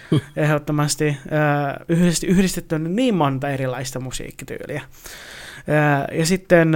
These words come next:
Speaker 2: Within Temptation, i-, ja sitten itse asiassa ihan Tarja Turusen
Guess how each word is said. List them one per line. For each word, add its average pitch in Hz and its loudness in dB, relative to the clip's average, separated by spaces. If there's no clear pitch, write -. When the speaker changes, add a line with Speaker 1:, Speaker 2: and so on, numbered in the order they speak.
Speaker 2:
Within 190 2
Temptation, 151 2
i-, 185 2
ja 190 6
sitten 202 0
itse 185 2
asiassa 165 0
ihan 165 -2
Tarja 185 2
Turusen 143 0